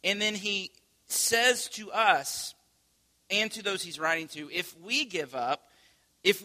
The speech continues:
as we travel through this life, which is a spiritual wilderness, we've said, if we give in to unbelief like they did, then we, like them, will miss God's rest too. But for us,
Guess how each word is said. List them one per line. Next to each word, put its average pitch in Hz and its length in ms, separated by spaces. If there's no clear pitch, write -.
as 214 260
we 233 140
travel 220 400
through 202 220
this 175 260
life, 143 300
which 185 160
is 170 100
a 170 80
spiritual 214 520
wilderness, 123 440
we've 123 160
said, 123 380
if 202 160
we 220 100
give 208 240
in 262 120
to 220 140
unbelief 208 540
like 175 240
they 240 220
did, 127 340
then 165 240
we, 190 580
like 165 380
them, 160 340
will 175 200
miss 170 300
God's 165 340
rest 160 340
too. 214 220
But 160 120
for - 200
us, 226 440